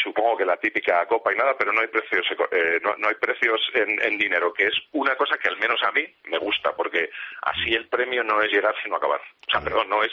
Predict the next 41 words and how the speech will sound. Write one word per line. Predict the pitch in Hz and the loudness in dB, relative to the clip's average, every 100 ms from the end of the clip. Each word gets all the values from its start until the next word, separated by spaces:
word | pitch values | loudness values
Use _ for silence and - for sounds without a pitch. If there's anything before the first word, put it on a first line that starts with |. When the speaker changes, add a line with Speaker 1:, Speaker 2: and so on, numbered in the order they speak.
| - | -2
Speaker 1:
no | 110 | -2
es | 113 | 0
ganar | 104 110 120 101 | 0 2 0 0
dinero | 98 117 123 | 0 2 2
sino | - 80 | 0 0
acabar. | 76 69 - - | 2 0 -2 -12
Speaker 2:
Exactamente. | 76 - 76 85 - | -14 -14 -10 -10 -6
Speaker 1:
Y, | 92 | -4
y | |
no | 101 - | -2 -2
perturba | 104 - 101 80 76 69 | -4 -2 -2 2 2 2
el, | 67 65 60 64 - - - - | 0 -2 -4 -8 -10 -14 -12 -8
no, | - | -4
no, | 92 - | -4 -2
no | 101 | -2
perturba | 107 - 98 82 78 | -2 -2 -2 2 2
el, | 78 76 | 2 0
el, | 76 76 76 76 71 69 | 0 0 0 0 0 0
el | 82 | 0
espíritu | 82 - 104 80 76 | 0 -2 -4 -2 -2
del, | 71 67 | -2 -2
del, | 65 | -4
Speaker 2:
Exactamente. | - 71 - 50 67 | -2 -2 -4 -4 -2
Speaker 1:
de | |
la | 65 | -2
prueba. | - 50 - - - - - | -2 -4 -6 -10 -20 -20 -20
Speaker 2:
Sexta | - - 151 - 143 | -14 0 0 4 4
edición | 135 - 139 135 127 | 4 2 2 2 2
del | 131 123 123 - | 2 2 -2 4
Panda | 143 135 127 | 6 8 6
Ride | 123 120 98 | 6 4 2
Aventura | 110 104 131 143 139 | 0 0 2 6 6
en | 120 | 6
Marruecos, | 113 151 - 160 170 160 - - | 6 4 4 4 6 4 0 -2
eh, | 131 117 117 113 110 | 4 6 6 4 2
del | 107 113 | 4 2
ocho | 147 131 | 4 2
al | 117 107 | 0 -2
quince | 165 156 - | 2 2 2
de | 127 | 4
marzo. | 135 139 156 160 | 4 4 4 4